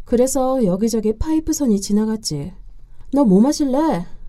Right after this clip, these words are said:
주스도 있고 우유도 있어. 너네 전화 받고 급하게 나가느라고 집안이 엉망이다. 집에서 나갈 때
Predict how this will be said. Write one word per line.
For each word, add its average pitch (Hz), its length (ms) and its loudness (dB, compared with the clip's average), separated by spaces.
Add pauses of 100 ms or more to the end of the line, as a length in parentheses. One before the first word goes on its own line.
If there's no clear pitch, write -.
(360)
주스도 262 400 -4
있고 294 300 0
우유도 247 280 2
있어. 214 680 -4 (920)
너네 202 260 4
전화 226 300 4
받고 214 260 -4
급하게 233 400 0
나가느라고 190 880 0
집안이 165 400 0
엉망이다. 165 720 0 (1500)
집에서 220 380 4
나갈 190 340 2
때 170 560 -4